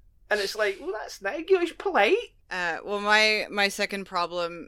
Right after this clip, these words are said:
Speaker 2: is what the monsters do. Like, it's not fun. Maybe that's why I didn't like it so much when I was a kid. And it's not like they're playing fun little pranks.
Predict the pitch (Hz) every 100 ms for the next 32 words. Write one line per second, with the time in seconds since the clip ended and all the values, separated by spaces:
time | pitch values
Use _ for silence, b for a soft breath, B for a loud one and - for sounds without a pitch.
0 | - - 175 160 156 - - 240 269 302
1 | 262 269 247 277 262 185 160 196 214 156
2 | - - b b 240 254 262 247 - 247
3 | 277 - - - 226 220 170 - 226 -
4 | 359 226 208 - 196 170 175 175 165 180
5 | - 185 170 160 - 165 156 160 - 170
6 | 143 - - 294 311 330 359 277 320 311
7 | 285 - 240 233 214 - - 208 220 214
8 | 196 208 - 285 247 160 -